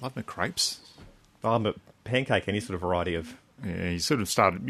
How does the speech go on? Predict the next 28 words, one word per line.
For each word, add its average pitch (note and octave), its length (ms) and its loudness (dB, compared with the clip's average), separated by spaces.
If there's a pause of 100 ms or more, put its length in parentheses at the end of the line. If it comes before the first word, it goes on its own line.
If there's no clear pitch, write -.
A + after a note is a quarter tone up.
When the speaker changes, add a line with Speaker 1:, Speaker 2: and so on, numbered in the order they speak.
(140)
Speaker 1:
as C3+ 100 2
soon F3+ 120 8
as B2+ 120 4
you A2 60 2
said A#2+ 220 6
that, F#2+ 120 10
I'm C#3 140 8
trying B2+ 180 6
to G2 60 0
talk G#2 200 2
about F#2+ 240 2
plants, F#2+ 340 4
and G2+ 80 4
you've A2+ 160 6
made G2 180 6
my F2+ 140 2
mouth F#2 440 2
water. F#2 520 2 (160)
Speaker 2:
Thinking F#2+ 200 -2
of F#2 60 0
these F#2 160 0
little F#2 340 -2
thin F#2+ 360 -6
bits F#2 200 -4
of E2+ 120 -2 (260)
pancakes. F#2 520 -2
Speaker 1:
Yes, G2 500 8
with E2+ 100 -8